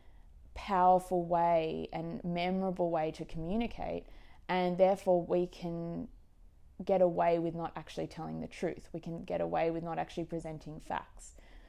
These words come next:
The reason that storytelling is so powerful in terms of the brain is that instead of just communicating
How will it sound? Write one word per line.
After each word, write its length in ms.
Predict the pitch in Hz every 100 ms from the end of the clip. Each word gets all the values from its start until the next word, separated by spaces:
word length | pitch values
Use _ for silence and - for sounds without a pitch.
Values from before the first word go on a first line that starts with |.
| - - -
The 100 | 208
reason 340 | 208 285 330
that 160 | 370 349
storytelling 680 | - 226 240 320 302 262 220
is 120 | 196
so 240 | - 240 294
powerful 800 | 214 208 240 254 185 170 165 -
in 140 | 190
terms 280 | 185 196 190
of 80 | 180
the 60 | 170
brain 440 | - 196 233 175
is 240 | - 180 -
that 260 | 196 202 - - -
instead 400 | - 226 - 285
of 300 | 381 370 269 - -
just 500 | - 226 226 - - - - - - - - - -
communicating 1080 | 226 214 208 208 202 196 190 190 180 180